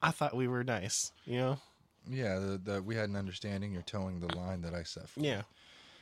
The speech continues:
Speaker 2: And
Speaker 1: Everything was good. Yeah, you got a combo deal on battery and screen. I've already taken a little bit off. What?
Speaker 2: That's hilarious.
Speaker 1: If you didn't have the money for this in the first place, why did you agree for it if that's the
Speaker 2: We
Speaker 1: card
Speaker 2: offer
Speaker 1: you're pulling?
Speaker 2: financing,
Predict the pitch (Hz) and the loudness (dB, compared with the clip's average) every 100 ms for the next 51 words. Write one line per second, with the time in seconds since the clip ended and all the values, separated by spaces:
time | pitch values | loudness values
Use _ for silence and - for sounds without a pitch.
0 | - - 123 123 117 110 127 120 123 - | -20 -6 -4 -2 -2 -2 0 0 -2 -10
1 | _ _ 95 98 98 95 104 117 110 104 | _ _ -4 0 2 0 2 4 4 2
2 | - - 135 135 135 135 135 131 127 123 | 0 0 2 4 2 4 4 6 4 4
3 | 131 123 127 123 127 - 147 147 147 156 | 2 2 2 2 0 -2 0 0 0 -2
4 | 113 107 120 120 117 120 120 117 117 120 | -2 -2 0 -2 -2 -4 0 0 2 0
5 | 117 117 127 127 - - _ _ _ _ | 0 2 2 2 -2 -16 _ _ _ _
6 | _ _ _ _ _ _ - 95 - _ | _ _ _ _ _ _ -10 -10 -10 _
7 | _ _ _ _ _ - - - 87 - | _ _ _ _ _ -20 -18 -12 -12 -6
8 | - - - 90 87 87 107 110 110 123 | -6 -6 -10 -10 -8 -2 -2 0 0 0
9 | 120 123 120 127 127 127 117 117 120 113 | 2 0 2 2 2 2 0 0 0 0
10 | 113 117 - 120 - 110 107 104 101 104 | 0 -2 -2 -2 -2 -2 -2 -4 -4 -2
11 | 101 - - 80 - 92 - - 117 92 | -4 -4 -8 -8 -6 -8 -6 -4 -2 -2
12 | 92 117 95 135 147 113 92 - 92 98 | -2 -4 -2 -2 -2 -2 -4 -6 -10 -12